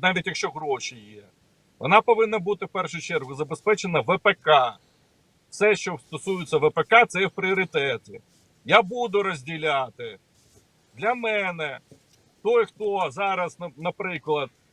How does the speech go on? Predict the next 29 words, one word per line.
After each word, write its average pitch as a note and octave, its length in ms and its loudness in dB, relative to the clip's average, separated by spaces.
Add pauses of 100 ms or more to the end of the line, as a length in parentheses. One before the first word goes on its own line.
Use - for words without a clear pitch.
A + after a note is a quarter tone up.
займається G#3 560 0
імпортом G#3+ 500 -2
товарів, G3+ 560 2
які E3 200 -10
не E3 120 -4
потрібні D3+ 560 -6
країні, A#2 640 -2 (720)
є F#3+ 240 6
зайвим, F3 760 2
зайвою G3+ 560 2
ланкою, D#3+ 520 0
який D#3 180 -10
викачує F#3+ 540 -2
ресурси E3 440 -8
з C3+ 60 -8
нашої E3+ 300 -2
країни. C3+ 680 -6 (460)
Тому G3 220 2
що G3 140 0
валюта G3 440 2
потрібна C3+ 680 -2
на F3 160 0
забезпечення F3 720 -2
комплектуючих D#3+ 840 -4
для D#3 240 6
нашої D3 380 0
армії F#3+ 400 6
і - 20 -14
так G3 180 -6